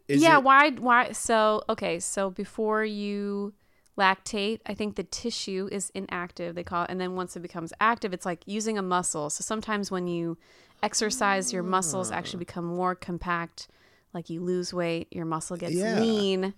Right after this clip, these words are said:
Speaker 1: Yeah, okay.
Speaker 2: It's the same way with, like, your tissue, your, what do you
Speaker 1: Yeah,
Speaker 2: call it?
Speaker 1: okay.
Speaker 2: Mammary tissue when you lactate. Sometimes it becomes more compact when you actually use it.
Speaker 1: Yeah, so you, so what you now,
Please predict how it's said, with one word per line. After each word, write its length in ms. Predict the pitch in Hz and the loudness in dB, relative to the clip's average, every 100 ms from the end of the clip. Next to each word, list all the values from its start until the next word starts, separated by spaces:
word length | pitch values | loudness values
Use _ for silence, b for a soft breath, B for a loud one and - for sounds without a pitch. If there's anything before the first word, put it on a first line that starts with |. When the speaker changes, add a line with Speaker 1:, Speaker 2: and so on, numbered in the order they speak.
| _ | _
Speaker 1:
Yeah, 320 | 139 151 165 123 | -2 0 2 0
okay. 140 | - | 0
Speaker 2:
It's 100 | 214 190 | 0 0
the 40 | |
same 280 | - 214 202 | 0 0 0
way 200 | 196 196 | 0 0
with, 220 | 190 190 | 0 -2
like, 480 | 185 175 170 - - _ _ _ _ - | 0 0 -2 -10 -20 _ _ _ _ -8
your 160 | 190 | -6
tissue, 640 | 180 196 - 202 190 180 165 - | -6 -6 -6 -2 -2 -2 -4 -8
your, 380 | 185 180 175 165 | -4 -2 0 -2
what 60 | - _ - | -6 _ -6
do 60 | 135 | 0
you 40 | 143 | 2
Speaker 1:
Yeah, 40 | |
Speaker 2:
call 120 | 165 | 2
it? 40 | 156 | 0
Speaker 1:
okay. 80 | 175 | 0
Speaker 2:
Mammary 400 | 185 196 196 220 | 0 0 0 -4
tissue 440 | - 247 - 240 | -4 -6 -4 -4
when 120 | 226 | -4
you 120 | 220 | -2
lactate. 400 | 214 214 220 247 | 0 0 2 0
Sometimes 300 | 226 262 254 | 0 0 0
it 40 | 220 | -2
becomes 240 | 233 220 | -2 -2
more 240 | 214 226 233 | 2 4 4
compact 440 | 240 214 220 202 | 2 0 0 0
when 100 | 185 | -4
you 60 | 185 | -6
actually 300 | 185 - 175 | -6 -6 -6
use 360 | 165 180 202 | -4 -4 -6
it. 180 | 185 - - | -8 -12 -4
Speaker 1:
Yeah, 140 | 180 | -2
so 160 | 147 139 | 0 0
you, 600 | 131 113 139 143 127 71 | -2 -2 -2 0 -2 -4
so 280 | - 139 120 - | -2 0 -2 -8
what 420 | 101 107 127 139 | -14 -4 0 0
you 160 | 113 131 | 0 0
now, 240 | 123 127 | 0 -2